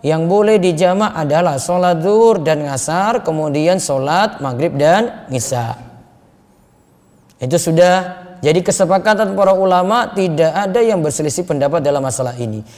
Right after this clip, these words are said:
Maka tidak boleh menjamak berarti antara sholat asar dengan maghrib, atau sholat subuh dengan zuhur, atau sholat isya dengan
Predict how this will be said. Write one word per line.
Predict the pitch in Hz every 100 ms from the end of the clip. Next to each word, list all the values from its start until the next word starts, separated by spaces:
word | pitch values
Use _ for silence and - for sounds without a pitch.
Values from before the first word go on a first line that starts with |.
| -
Maka | 165 190 175
tidak | 151 185 196 196
boleh | 254 254
menjamak | 220 165 170 196 165
berarti | 160 151 127 147 127 101 - -
antara | 147 156 185 175
sholat | - 151 143
asar | 143 127 175
dengan | 139 135 127
maghrib, | 127 113 123 - - _ _ _ _
atau | - 147 156 160 143 107 -
sholat | - 143 135 -
subuh | 160 170
dengan | 147 139
zuhur, | 131 139 180 233
atau | 175 151 147 185 214 240 269 269
sholat | - 156 151
isya | 165 - 175 156
dengan | 147 156 190